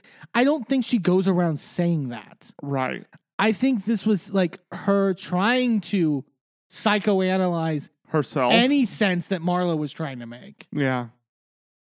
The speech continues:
Speaker 1: Like, 'cause I've done that. I've, I've literally done that before. And then it, I have to check myself and be like, "Oh, wait, you're trying to reason with crazy."
Speaker 2: Yeah.
Speaker 1: Like, you can't do that.
Speaker 2: Yeah.
Speaker 1: So I think,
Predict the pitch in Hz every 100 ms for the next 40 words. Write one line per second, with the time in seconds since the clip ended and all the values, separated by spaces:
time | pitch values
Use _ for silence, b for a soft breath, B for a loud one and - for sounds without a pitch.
0 | _ 226 233 - 202 196 262 285 196 220
1 | 196 139 107 - - 233 220 - 226 208
2 | 233 214 190 160 147 147 139 139 - 135
3 | 151 185 185 190 190 196 - 190 180 180
4 | - 175 156 - 262 - 170 156 170 151
5 | 160 160 160 151 B B B B - 262
6 | 247 254 196 254 277 285 262 175 202 190
7 | 180 147 - - 165 139 117 - - 143
8 | 139 131 - _ _ 202 196 175 220 -
9 | 277 196 135 165 185 127 113 - - -
10 | _ _ - - 165 175 147 123 _ _
11 | _ _ _ _ _ 233 226 262 247 233